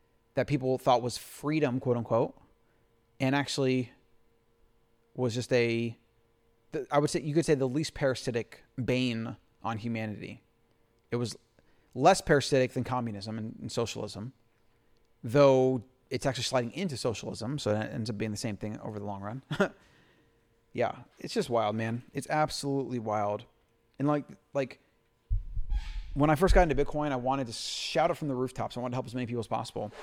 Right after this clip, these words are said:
And then, and then I was like, "You know, that's not really gonna generate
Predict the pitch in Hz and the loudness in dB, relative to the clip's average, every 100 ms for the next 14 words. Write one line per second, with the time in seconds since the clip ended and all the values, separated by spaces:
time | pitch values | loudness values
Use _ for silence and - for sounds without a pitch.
0 | - 135 147 160 151 - _ _ _ _ | -8 2 6 6 4 -2 _ _ _ _
1 | _ - _ - _ _ - _ _ - | _ -20 _ -20 _ _ -20 _ _ -20
2 | _ _ - 147 165 151 139 165 190 190 | _ _ 0 6 6 6 4 8 8 8
3 | - - - - 143 214 202 180 170 127 | 4 -14 -10 -2 0 4 4 4 4 2
4 | - - _ - - - - - - - | -4 -20 _ 4 4 4 0 2 2 2
5 | 139 147 151 | 2 4 4